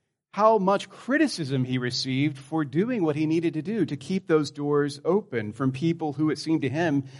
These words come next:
had only <laughs> arrived to the party recently, but now were condemning him for not being conservative enough. As I spoke to him, I realized that I was witnessing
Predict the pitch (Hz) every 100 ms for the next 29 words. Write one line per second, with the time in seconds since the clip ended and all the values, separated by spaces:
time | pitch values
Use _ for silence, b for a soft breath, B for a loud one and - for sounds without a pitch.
0 | B 131 156 165 165 147 160 180 180 -
1 | 156 135 151 147 135 143 208 - 165 -
2 | 135 135 135 151 151 143 143 156 139 226
3 | 277 190 127 107 104 147 170 b b b
4 | _ 123 139 165 170 156 147 135 139 131
5 | 147 165 131 120 110 120 135 185 117 -
6 | - - _ _ _ _ _ _ _ _
7 | _ _ - 120 131 151 180 175 160 139
8 | 143 202 208 139 135 131 135 - 143 139
9 | 131 - 127 147 147 135 139 110 123 156
10 | 170 160 151 - 151 147 147 139 139